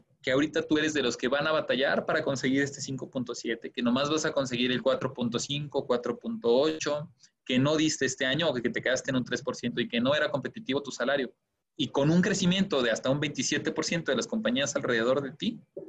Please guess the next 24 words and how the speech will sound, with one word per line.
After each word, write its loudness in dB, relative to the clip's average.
te 0
estás 0
metiendo 0
en 2
un 0
terreno 0
fangoso 0
muy 2
difícil -2
de -2
salir. -4
Por 2
eso 0
es -2
importante -2
esta -2
reunión, 0
por 0
eso 0
es -4
importante -2
atender -2
estos -6
datos. -8